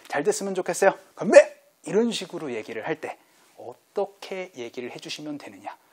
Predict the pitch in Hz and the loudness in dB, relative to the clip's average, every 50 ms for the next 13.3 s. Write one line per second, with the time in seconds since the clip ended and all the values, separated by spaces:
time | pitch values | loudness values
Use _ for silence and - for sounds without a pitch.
0 | _ _ _ _ - 135 135 139 151 147 139 135 - - - 110 104 - - 156 | _ _ _ _ -12 -8 -4 -2 -2 -2 -4 -6 -10 -12 -14 -12 -10 -6 -6 -6
1 | 160 165 170 147 107 107 107 - - 104 117 147 - - - - - - - _ | -6 -6 -8 -10 -12 -12 -16 -16 -12 -8 -6 -6 -8 -8 -14 -20 -20 -20 -20 _
2 | - - 135 123 123 131 120 - 139 127 127 127 - 175 170 170 170 170 - _ | -10 -10 -10 -8 -10 -10 -10 -10 -10 -10 -8 -6 -4 -4 -4 -4 -6 -8 -10 _
3 | - 196 220 214 180 139 110 101 - - - 127 131 120 117 127 117 101 98 - | -6 -2 0 2 2 0 -2 -6 -14 -12 -8 -4 -4 -4 -4 -6 -10 -12 -12 -14
4 | 107 101 - - 190 190 202 196 - _ - - 127 127 - - - 143 120 123 | -14 -12 -8 -4 -4 -4 -4 -6 -12 _ -16 -12 -12 -12 -10 -8 -8 -8 -8 -8
5 | 120 120 117 139 143 - 131 113 98 104 117 143 185 247 - _ _ _ _ _ | -8 -10 -10 -12 -14 -12 -14 -14 -14 -14 -12 -12 -12 -12 -14 _ _ _ _ _
6 | _ _ _ _ _ - - - _ - - - 135 139 - - - 196 151 107 | _ _ _ _ _ -20 -20 -20 _ -12 -8 -4 -4 -4 -4 -6 -6 -8 -8 -8
7 | 110 104 104 - - - 123 131 139 143 - - - - - - - - _ _ | -10 -14 -16 -16 -14 -12 -12 -12 -12 -12 -14 -16 -16 -16 -18 -20 -20 -20 _ _
8 | _ - - - - - - - - - - 170 190 202 208 - - - - 214 | _ -20 -20 -20 -20 -20 -20 -20 -10 -4 -2 0 0 0 -2 -4 -6 -8 -8 -8
9 | 196 - - - - - 160 170 180 185 196 202 202 180 131 139 131 135 139 135 | -8 -10 -10 -6 -2 2 2 4 2 2 0 -2 -4 -4 -2 -2 -2 0 -2 -4
10 | 123 127 147 165 175 165 135 113 110 117 135 139 131 117 104 98 104 110 107 110 | -8 -8 -8 -6 -6 -6 -8 -10 -10 -6 -6 -4 -4 -6 -8 -10 -10 -8 -8 -8
11 | - 113 98 104 139 180 208 214 - - - _ _ - - 120 120 123 117 - | -6 -8 -8 -6 -6 -6 -6 -8 -14 -20 -20 _ _ -10 -10 -10 -10 -10 -10 -10
12 | - 127 123 120 113 - - 180 180 190 208 220 214 180 127 - 110 117 127 143 | -10 -10 -10 -10 -8 -4 -2 -2 -2 -2 -4 -10 -12 -14 -14 -12 -8 -8 -6 -6
13 | 147 139 - 117 107 | -8 -10 -14 -16 -18